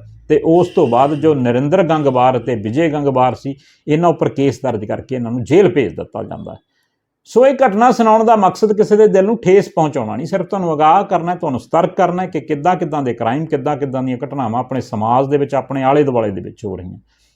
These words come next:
ਕਿਵੇਂ ਇੱਕ ਜਮਾਈ ਨੇ ਤਾਨੇ ਮਿਹਣਿਆਂ ਤੋਂ ਤੰਗ ਆ ਕੇ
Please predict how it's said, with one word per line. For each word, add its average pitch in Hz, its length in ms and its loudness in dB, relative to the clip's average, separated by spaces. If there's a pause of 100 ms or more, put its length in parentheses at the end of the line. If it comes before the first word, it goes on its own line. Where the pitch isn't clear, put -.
(180)
ਕਿਵੇਂ 233 320 4 (580)
ਇੱਕ 190 260 2
ਜਮਾਈ 143 560 4
ਨੇ 196 180 0
ਤਾਨੇ 208 500 2
ਮਿਹਣਿਆਂ 185 480 0
ਤੋਂ 165 340 0 (480)
ਤੰਗ 170 300 2
ਆ 135 160 4
ਕੇ - 280 -8